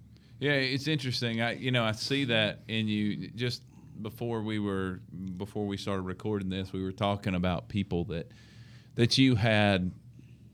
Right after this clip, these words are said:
that you knew from school or from their history and, and your past across, and, and, and I saw that come out. I saw your heart come out where you were saying, "I can't believe that this person is on the streets, and I can't believe,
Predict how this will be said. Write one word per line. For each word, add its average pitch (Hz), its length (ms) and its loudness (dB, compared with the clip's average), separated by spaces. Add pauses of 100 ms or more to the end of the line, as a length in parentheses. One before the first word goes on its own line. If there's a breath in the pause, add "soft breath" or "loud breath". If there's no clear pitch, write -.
(140)
that 117 220 0
you 131 100 4
knew 117 260 4
from 92 360 -2
school 123 720 4
or 92 300 2 (380 loud breath)
from 117 240 0
their 113 200 6
history 104 720 2
and, 98 200 0
and 104 180 0
your 113 220 2
past 98 480 0
across, 101 580 -2
and, 92 240 -2 (720 loud breath)
and, 107 200 0
and 117 200 0
I 113 80 4
saw 131 360 4
that 110 220 4
come 123 200 6
out. 110 300 6
I 110 80 6
saw 127 180 4
your 104 160 4
heart 123 280 2
come 98 200 2
out 90 320 -2 (240)
where 107 160 2
you 107 140 4
were 107 80 6
saying, 110 160 4
"I 107 40 4
can't 151 240 0
believe 139 240 4
that 117 60 4
this 127 240 6
person 110 420 2
is 98 120 2
on 117 140 2
the 101 80 2
streets, - 480 -4
and 78 120 -4
I 104 40 0
can't 135 300 0
believe, 120 460 2